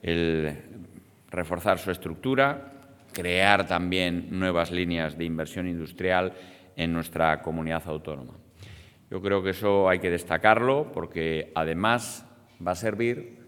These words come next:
como elemento tractor para que vengan aquí otras empresas, para seguir diversificando nuestra industrialización y la generación de un ecosistema que haga más atractiva la inversión en nuestra tierra.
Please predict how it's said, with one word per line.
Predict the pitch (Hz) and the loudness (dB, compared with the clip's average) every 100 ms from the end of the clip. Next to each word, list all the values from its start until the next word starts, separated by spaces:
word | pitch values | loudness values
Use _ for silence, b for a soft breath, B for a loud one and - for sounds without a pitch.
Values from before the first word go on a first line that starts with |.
| B B B - - | B B B -20 -8
como | 85 82 82 85 | -4 -2 -2 0
elemento | 80 85 90 92 90 | 0 -2 -2 -4 -2
tractor | 98 92 107 110 | -2 -2 -4 0
para | - 85 82 | 2 2 2
que | 87 | 2
vengan | 82 92 101 | 2 2 0
aquí | 98 98 98 104 - | -2 -2 -4 -4 -6
otras | 92 90 90 104 | -6 -2 -2 -2
empresas, | 101 113 117 - 123 131 - - | -2 -2 -2 -4 -8 -10 -12 -6
para | 73 71 | -6 -6
seguir | 78 78 92 92 90 90 - - - - | -10 -6 -4 -2 -4 -6 -12 -20 -20 -8
diversificando | 87 87 82 - 85 85 92 90 92 | -4 -2 -2 -6 -6 0 2 2 0
nuestra | 90 87 87 85 85 | -2 -2 0 0 0
industrialización | 85 82 87 85 82 76 120 123 131 - B B B B B - | -2 -4 -4 -4 -4 -2 0 0 -4 -10 B B B B B -6
y | 92 87 87 87 | -2 0 0 0
la | 85 78 | 0 -2
generación | - 90 85 82 110 107 | -2 -2 -2 -2 -2 0
de | 107 | 0
un | 107 | -2
ecosistema | 101 101 98 98 - 101 104 98 - | -2 -2 -4 -6 -2 0 0 -2 -4
que | 98 | 0
haga | 95 | 0
más | 95 95 98 | 0 -2 -2
atractiva | 90 85 - 101 92 92 | -2 -4 -4 -4 0 0
la | 90 | 0
inversión | 82 80 85 - 98 90 87 | -2 -4 -6 -2 -2 -2 -6
en | - 82 | -6 -4
nuestra | 78 - 71 | -6 -4 -4
tierra. | 64 80 - | -2 -4 -6